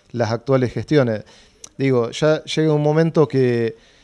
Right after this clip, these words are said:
eh, de, de hecho yo ya no, no, no lo hago, digamos, porque uno a-, asumió el compromiso que asumió y tiene que administrar lo que le toca administrar y termina siendo incómodo, digamos, siempre mirar para atrás, siempre mirar para atrás.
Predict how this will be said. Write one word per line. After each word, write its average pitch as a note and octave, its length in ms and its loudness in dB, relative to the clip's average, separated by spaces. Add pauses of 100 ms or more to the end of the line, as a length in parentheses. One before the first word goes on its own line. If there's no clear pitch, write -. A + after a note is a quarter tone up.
(160)
eh, B2 380 -8
de, B2 180 -6
de A#2 240 -4
hecho A#2 200 -2
yo A#2 200 0
ya G#2+ 220 0
no, G#2+ 220 -4
no, G#2+ 480 -8 (360)
no B2+ 180 2
lo B2+ 200 8
hago, C#3+ 220 10
digamos, C#3 340 4
porque A#2+ 560 -4 (480)
uno A2+ 1040 -4
a-, A#2+ 240 -16
asumió B2+ 600 0
el D3 100 4
compromiso C3+ 640 0
que B2+ 100 -2
asumió C#3+ 540 2
y D#3+ 80 2
tiene C#3 340 0
que B2 100 -2
administrar B2 600 0
lo C#3+ 160 2
que B2 100 -4
le A#2 120 -2
toca C#3+ 240 0
administrar C#3 680 2
y E3 80 2
termina D3+ 380 0
siendo C#3+ 240 -2
incómodo, B2 500 2
digamos, A#2+ 380 -2
siempre C#3 460 0
mirar B2 280 0
para C3 160 2
atrás, C#3 240 2
siempre C#3+ 320 0
mirar C3+ 220 2
para C3 160 2
atrás. C3 260 2